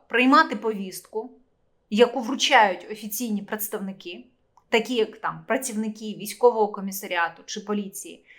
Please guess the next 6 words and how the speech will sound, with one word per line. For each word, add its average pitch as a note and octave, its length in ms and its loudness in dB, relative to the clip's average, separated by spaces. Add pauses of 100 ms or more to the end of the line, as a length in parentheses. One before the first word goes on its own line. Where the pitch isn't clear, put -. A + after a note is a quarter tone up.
(320)
все C#4+ 240 6
це C#4+ 160 -2
може A#3 580 -4 (120)
мати G#3+ 340 2
правові G#3 360 -4
наслідки. G#3 600 -8